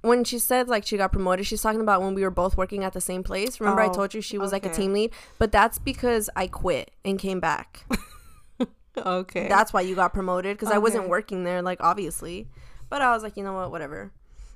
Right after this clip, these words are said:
Speaker 1: Um, she said, "Yo ugly ass still under your parents' roof and grandma's house and shit. You a bigger broke bitch. Good luck in cosmetology school. Your dumbass can't even barely," oh, sorry.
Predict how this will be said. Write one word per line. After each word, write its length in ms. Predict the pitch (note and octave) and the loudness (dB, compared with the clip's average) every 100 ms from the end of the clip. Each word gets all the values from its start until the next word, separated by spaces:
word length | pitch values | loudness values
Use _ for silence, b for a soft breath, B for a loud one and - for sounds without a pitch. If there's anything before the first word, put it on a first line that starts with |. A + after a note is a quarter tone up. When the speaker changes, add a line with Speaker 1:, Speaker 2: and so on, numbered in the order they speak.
| b - | b -6
Speaker 1:
Um, 380 | G3+ G3 G3 G3 | -2 -2 -4 -8
she 140 | - | -10
said, 280 | G#3 G#3+ G3+ G3+ | -6 -4 -2 2
"Yo 100 | A3+ | 2
ugly 340 | G3+ G#3 G#3+ | 2 0 2
ass 200 | G#3+ G#3+ | 2 2
still 220 | - G#3 | 0 0
under 180 | F3+ G3+ | 2 0
your 120 | G#3 G3 | -2 -2
parents' 400 | G3+ G3 G3 G3+ | -2 -2 -4 -2
roof 300 | F#3+ F3+ - B B | -2 -2 -8 B B
and 160 | G#3 F#3 | -2 2
grandma's 380 | F#3 F#3+ G3 - | 2 2 2 0
house 300 | E3 E3+ F3 | 0 0 -4
and 140 | F3 | -8
shit. 280 | - F3 - | -4 -6 -6
You 200 | G3 A#3 | -2 0
a 40 | |
bigger 280 | G#3 G3+ G3+ | 2 2 2
broke 340 | G3 F#3 F3+ - | 0 0 0 0
bitch. 340 | F3 - - b b b | -2 -2 -10 b b b
Good 140 | A3+ | -2
luck 220 | G#3+ A3 B3+ | 4 4 4
in 80 | |
cosmetology 680 | C4+ B3 B3+ G#3+ G#3+ G3 A3 A3 | 2 0 0 2 4 4 2 -6
school. 300 | - F#3+ F#3 | -6 -4 -2
Your 160 | F#3+ | -2
dumbass 420 | G3 G3 G#3 A#3+ | 0 2 0 -2
can't 220 | - A3 G#3 | -4 0 0
even 240 | G3+ G3+ | 0 -2
barely," 440 | F#3 F#3+ G3 G3+ - B B | 0 -2 -2 -6 -10 B B
oh, 60 | G3+ | -6
sorry. 260 | F#3+ F3 | -4 -6